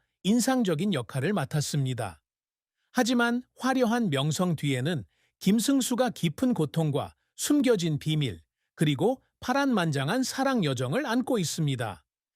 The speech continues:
그의 삶은 눈부신 성공과 함께 상실, 그리고 그 자신과 마주하게 만드는 순간들이 뒤섞인 복잡한 그림입니다. 마침내 인생의 사랑에 대한 진실을 인정하게 되는 순간들이죠.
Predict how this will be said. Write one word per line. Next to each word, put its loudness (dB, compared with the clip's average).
그의 2
삶은 -2
눈부신 2
성공과 0
함께 -2
상실, -2
그리고 0
그 2
자신과 0
마주하게 0
만드는 0
순간들이 -2
뒤섞인 -2
복잡한 -2
그림입니다. -2
마침내 0
인생의 2
사랑에 -2
대한 -2
진실을 0
인정하게 2
되는 -2
순간들이죠. -2